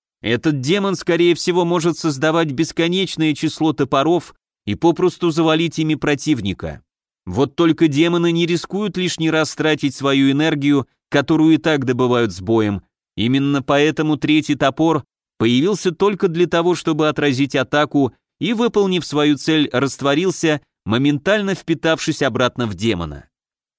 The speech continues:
Грин торжествующе посмотрела на меня, несмотря на то, что со мной еще оставался демон-рыцарь, будто она уже знала, как с ним справиться, чтобы потом напасть на меня.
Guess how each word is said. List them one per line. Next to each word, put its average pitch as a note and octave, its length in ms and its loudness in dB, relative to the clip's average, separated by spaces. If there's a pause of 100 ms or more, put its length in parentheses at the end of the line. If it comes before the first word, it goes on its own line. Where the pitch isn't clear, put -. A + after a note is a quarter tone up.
(160)
Грин G3 440 0
торжествующе F#3 800 -2
посмотрела E3 680 0
на F3 100 0
меня, E3+ 340 0
несмотря C#3+ 560 -2
на D3 120 0
то, D#3+ 180 -2
что C#3+ 180 -4
со C#3 180 -2
мной C#3+ 220 0
еще C3+ 240 -2
оставался C3 560 -2
демон-рыцарь, C3 800 -2 (380)
будто F#3 480 0
она F#3+ 220 0
уже F#3+ 220 2
знала, F#3 380 0
как D#3+ 240 -2
с - 80 -10
ним D#3 160 0
справиться, D#3+ 580 -2
чтобы C#3+ 360 -2
потом C#3+ 360 -2
напасть C3+ 400 -2
на C#3 80 -2
меня. C3 480 -2